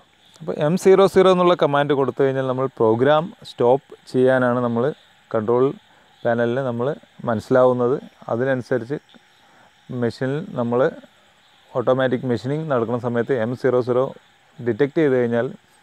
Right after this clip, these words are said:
program അവിടെ വെച്ച് സ്റ്റോപ്പ് ആവും. എങ്ങനെ സ്റ്റോപ്പ് ആവും? The code M zero zero is used to stop C N C program in the middle when it is executed by a C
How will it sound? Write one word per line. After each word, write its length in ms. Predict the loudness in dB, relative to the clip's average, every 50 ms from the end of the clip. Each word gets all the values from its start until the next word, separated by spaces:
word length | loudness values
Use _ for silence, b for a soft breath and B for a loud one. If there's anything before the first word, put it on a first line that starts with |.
| _ _
program 340 | 0 0 2 2 2 2 0 0 -8 b b b b b -4 0
അവിടെ 220 | 2 2 0 0 -2 -4 -8
വെച്ച് 220 | -8 -4 -4 -6 -6 -6 -14 -8
സ്റ്റോപ്പ് 320 | _ 0 0 0 2 2 2
ആവും. 140 | 2 2 -2 _ _ _ _ _ _ -2 0
എങ്ങനെ 180 | 0 2 0 0
സ്റ്റോപ്പ് 300 | 2 4 2 2 2 0 -2
ആവും? 140 | -4 -4 -10 _ _ _ _ _ _ _ _ _ _ _ _ _ _ _ _ _ _ _ _ _ b b b b b b b b b b b 0
The 80 | 0 0 2 4
code 240 | 4 4 4 4 0 -4 -2 0 0 0
M 20 | 0 -2 2
zero 220 | 4 6 6 6 4 4
zero 180 | 4 4 6 4 4 4 4 4
is 140 | 4 2 2 2 4 4
used 260 | 4 4 2 0 0 2 4
to 80 | 4 4 4 4 0 -2
stop 340 | 2 4 4 6 4 2 0 -4 _ _ _ _ -20 -6
C 140 | 0 2 2 2 2
N 20 | 2 2
C 100 | 0 0 2
program 400 | 2 2 4 4 4 2 2 2 0 -6 -16 _ _ _ b b b b b b b b 0
in 60 | 2 4 4
the 60 | 4 4 4
middle 260 | 4 6 6 4 4 4 -2 -6 _ _ _ _ -6 0 2
when 160 | 2 2 2 0 -4 -10 _ 0 0
it 100 | 2 2 2 2 2
is 100 | 2 0 -4 -4 -4 -4
executed 580 | -4 -2 -4 -6 0 4 2 4 6 4 2 2 2 2
by 80 | 4 4 4 4 4
a 40 | 2 0 -2 -10
C 160 | -6 -2 0